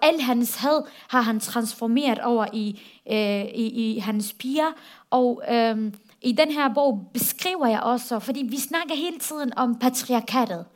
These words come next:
Vi snakker hele tiden om patriarkatet, hele tiden det er patriarkatets fejl og skyld. Men nej, faktisk har vi også en matriarkat. Vi har også kvinder, der udlægger kvinder.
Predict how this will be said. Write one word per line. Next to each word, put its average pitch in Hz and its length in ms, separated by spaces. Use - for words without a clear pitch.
Vi 254 60
snakker 285 340
hele 285 220
tiden 269 200
om 247 120
patriarkatet, 285 1040
hele 330 300
tiden 285 280
det 254 60
er 254 80
patriarkatets 233 920
fejl 196 400
og 240 160
skyld. 254 340
Men 247 120
nej, 330 300
faktisk 339 500
har 285 120
vi 285 180
også 320 220
en 254 140
matriarkat. 233 920
Vi 247 140
har 240 160
også 302 380
kvinder, 269 360
der 240 120
udlægger 247 520
kvinder. 180 400